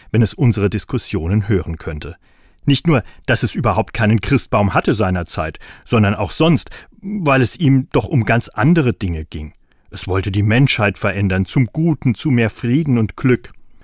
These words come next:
Und dann streiten wir schon wieder ums Lametta. Aber vielleicht würde es sich auch darüber freuen, dass wir uns so viele Gedanken machen, wie wir seinen Geburtstag am besten feiern können. Und dann kommt auch Opa Hoppenstedt plötzlich wieder zu seinem Recht,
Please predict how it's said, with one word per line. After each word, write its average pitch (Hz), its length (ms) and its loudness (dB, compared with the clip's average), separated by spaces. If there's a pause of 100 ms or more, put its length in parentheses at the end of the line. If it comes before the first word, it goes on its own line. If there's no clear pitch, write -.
(300)
Und - 220 2
dann 113 180 4
streiten 101 560 -2
wir 127 120 2
schon 127 280 2
wieder 92 320 -2 (220)
ums 113 200 0
Lametta. 110 680 0 (680)
Aber 120 220 -2
vielleicht 127 420 0 (320)
würde 165 240 0
es 156 120 -4
sich - 200 -4
auch 175 240 -4
darüber 127 480 2
freuen, 98 480 0 (160)
dass - 180 -2
wir 123 120 2
uns - 180 -2
so 180 140 2
viele 165 300 -2
Gedanken 117 460 0
machen, 110 280 2
wie 113 100 -2
wir 113 120 2
seinen 110 300 2
Geburtstag 104 720 -4
am 127 140 0
besten - 380 -6
feiern 82 500 -6
können. 73 340 -14 (480)
Und 120 220 2
dann 160 220 4
kommt 156 320 -2
auch 147 220 0
Opa 131 420 0
Hoppenstedt - 540 -4
plötzlich - 440 -2
wieder 104 220 -2
zu - 160 -4
seinem 104 300 2
Recht, 101 300 -4